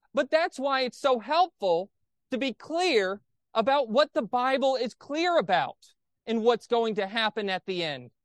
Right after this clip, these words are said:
what's gonna happen on Judgment Day. And an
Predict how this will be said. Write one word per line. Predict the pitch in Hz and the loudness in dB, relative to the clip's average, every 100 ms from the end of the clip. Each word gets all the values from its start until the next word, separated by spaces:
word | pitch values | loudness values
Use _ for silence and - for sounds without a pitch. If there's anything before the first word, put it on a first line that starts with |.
| _ _ _ _ _ _ | _ _ _ _ _ _
what's | 214 269 | 0 2
gonna | - 254 220 | 0 -2 -2
happen | 269 247 240 226 202 | -4 -4 0 -2 -2
on | 208 175 | -6 2
Judgment | 220 214 202 - 156 | 2 2 -2 -8 -4
Day. | 202 196 156 - _ _ _ _ _ _ _ _ _ | -2 0 -4 -10 _ _ _ _ _ _ _ _ _
And | 262 | -2
an | 269 | -2